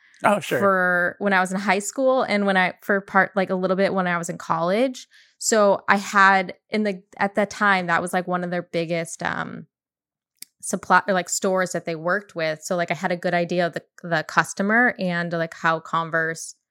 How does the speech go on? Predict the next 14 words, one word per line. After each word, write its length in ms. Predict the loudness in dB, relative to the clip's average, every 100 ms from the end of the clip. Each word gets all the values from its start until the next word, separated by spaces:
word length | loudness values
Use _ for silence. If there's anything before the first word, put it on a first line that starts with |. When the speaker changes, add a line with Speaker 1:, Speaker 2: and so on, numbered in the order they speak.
| _ _ _
Speaker 2:
So, 140 | 2
like, 120 | 4 4
I 60 |
had 440 | 0 2 4 4 4
that 360 | 6 6 4 -2
with 280 | -4 -2 -2
me 140 | -4
on 120 | -6
top 280 | 0 0 0
of, 220 | -8 -6
like, 180 | -10 -8
my 120 | -10
background 680 | -2 -2 -2 -6 -4 -4 -6
and 180 | -12